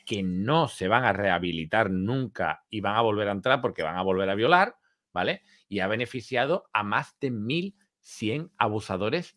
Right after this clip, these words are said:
sexuales. Y está la tía que no debería estar ni saliendo en ningún medio a día de hoy, se le debería de caer la cara de vergüenza.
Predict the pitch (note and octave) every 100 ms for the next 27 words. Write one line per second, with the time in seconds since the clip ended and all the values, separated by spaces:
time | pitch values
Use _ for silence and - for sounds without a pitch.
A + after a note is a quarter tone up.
0 | _ - - - E3+ C3 - - A#2 -
1 | - C#3 D#3 E3 E3+ A#2 G#2 G#2 D#3+ D#3+
2 | E3 D3 - - D#3 C3+ A2+ - G2+ C#3+
3 | D3 A2 G2 F#2+ C#3+ B2+ D3+ C#3+ G2 F#2+
4 | C#3 C3+ C3 D3 D3 - - - - F2+
5 | F2 F2+ G#2+ C#3+ C#3 B2 D3 A2 F#2 A2+
6 | C#3 C3 G2 F2+ E2+ F#2 D3 C#3 - A#2+